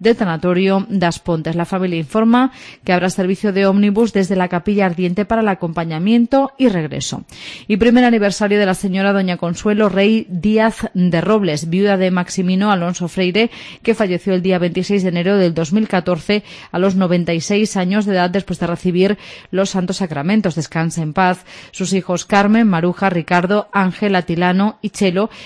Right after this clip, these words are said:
hijos políticos Antonio, Loli, Inma y Celso,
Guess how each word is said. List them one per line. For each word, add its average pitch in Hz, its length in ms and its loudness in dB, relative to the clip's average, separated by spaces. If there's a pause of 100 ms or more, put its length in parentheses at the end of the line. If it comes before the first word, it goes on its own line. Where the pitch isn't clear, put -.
(100)
hijos 208 260 -2
políticos 190 520 0
Antonio, 208 500 2
Loli, 190 420 2
Inma 190 360 2
y 160 60 -6
Celso, 190 480 0